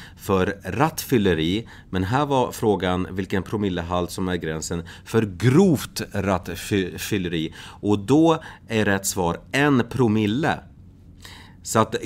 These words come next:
så att läs frågan noga. Det, det är, vet du, sånt här som gör att många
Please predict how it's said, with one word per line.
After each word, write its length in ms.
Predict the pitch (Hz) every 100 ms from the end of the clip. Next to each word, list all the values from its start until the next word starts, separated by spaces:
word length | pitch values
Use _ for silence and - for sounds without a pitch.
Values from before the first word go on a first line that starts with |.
| 98 120 - 101
så 180 | -
att 160 | 127 117 -
läs 560 | 107 107 151 175 -
frågan 540 | - 143 113 104 101 101
noga. 500 | 107 113 131 104 107
Det, 240 | 85 117 -
det 220 | 110 120
är, 100 | 143
vet 120 | 143 139
du, 80 |
sånt 260 | 139 139 127
här 240 | 156 160
som 280 | 143 - 117
gör 260 | 104 98 95
att 320 | 92 98 - - -
många 640 | - 104 95 87 85 82